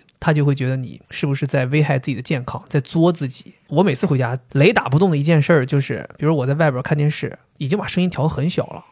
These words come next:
然后我爸睡了之后，你会发现基本上就是在十二点半、一点左右，我爸就会从房间里出来，经过走廊之后，在这个客厅露个头。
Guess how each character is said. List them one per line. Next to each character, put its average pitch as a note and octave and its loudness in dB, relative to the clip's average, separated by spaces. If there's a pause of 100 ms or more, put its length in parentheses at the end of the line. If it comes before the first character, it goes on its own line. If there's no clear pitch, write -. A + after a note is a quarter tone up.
(180)
然 C#3 -2
后 D3 2
我 C#3 -2
爸 C#3+ -2
睡 D3+ -4
了 C3 -4
之 D3 -2
后， C#3+ -2
你 C3 -8
会 C#3 -4
发 D3+ -2
现 E3 -4 (320)
基 C#4 -2
本 B2+ 2
上 D#3+ 4
就 F3+ 2
是 D#3+ 4
在 C#3+ 0
十 - 0
二 E3+ 4
点 C3+ 2
半、 D3+ 0
一 F#3+ -2
点 D#3+ 0
左 - -6
右， C3+ -6
我 B2 -2
爸 D3 4
就 C#3+ 4
会 C3 -2 (140)
从 C3+ -2
房 C3 0
间 C#3+ 2
里 C3+ -6
出 - -12
来， - -14 (160)
经 D#3 0
过 D#3 4
走 B2+ -2
廊 B2 -2
之 C3+ 0
后， C#3 2
在 C3 0
这 B2+ -2
个 A#2+ -8
客 D#3 2
厅 D3+ 0 (460)
露 D#3+ 4
个 C3 2
头。 - -10